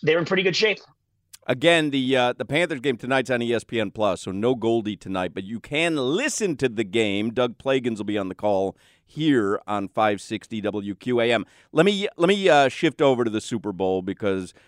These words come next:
Speaker 2: everyone knows that you also do the Dolphins preseason play-by-play on C B S four.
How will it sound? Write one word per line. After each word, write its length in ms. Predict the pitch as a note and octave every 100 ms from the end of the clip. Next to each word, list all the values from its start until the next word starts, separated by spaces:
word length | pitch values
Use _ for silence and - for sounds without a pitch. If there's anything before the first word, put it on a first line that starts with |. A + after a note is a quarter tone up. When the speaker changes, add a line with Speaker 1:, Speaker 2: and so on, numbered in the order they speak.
| _
Speaker 2:
everyone 340 | A2+ G#2+ G2+ F#2+
knows 240 | F#2+ F#2+
that 140 | F#2+ F2
you 120 | F#2+
also 280 | F#2 - F2+
do 200 | F#2 F2
the 220 | F2 E2+
Dolphins 960 | D#2+ A#2+ C#3 C3 C#3 C3 B2 A#2+ G#2 - -
preseason 800 | - C#3 B2+ C#3 B2+ A#2 B2 A#2
play-by-play 1000 | - A#2+ G#2+ G2+ - C#3+ E3 D#3 D#3 D#3+ D#3 _ _ -
on 320 | C3 B2+ A#2+
C 200 | - C#3+
B 180 | C3+ C3
S 160 | B2
four. 580 | - D3+ C#3+ C3+ C#3